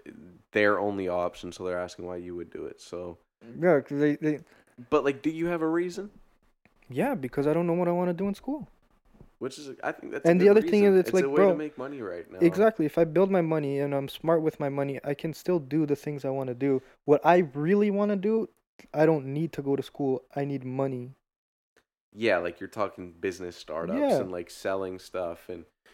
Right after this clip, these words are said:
Speaker 1: yeah, even stuff like this podcast stuff that we're doing right now. It's the same thing. It's all, it all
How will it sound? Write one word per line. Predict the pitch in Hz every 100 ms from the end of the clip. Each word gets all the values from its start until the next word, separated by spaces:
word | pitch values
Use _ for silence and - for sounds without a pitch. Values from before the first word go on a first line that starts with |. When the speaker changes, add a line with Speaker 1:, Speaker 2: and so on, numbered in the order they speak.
| _
Speaker 1:
yeah, | - 185
even | 170 185 202
stuff | - 139 -
like | 170
this | 180 170
podcast | 165 - - - 113 95
stuff | - 92 -
that | 92
we're | 95
doing | 95 92 90
right | 90 87
now. | 95 92
It's | 92 -
the | 101
same | - 117 113
thing. | 104 - 110 101
It's | 90 92 -
all, | 107 104 104
it | 101 101
all | 107 101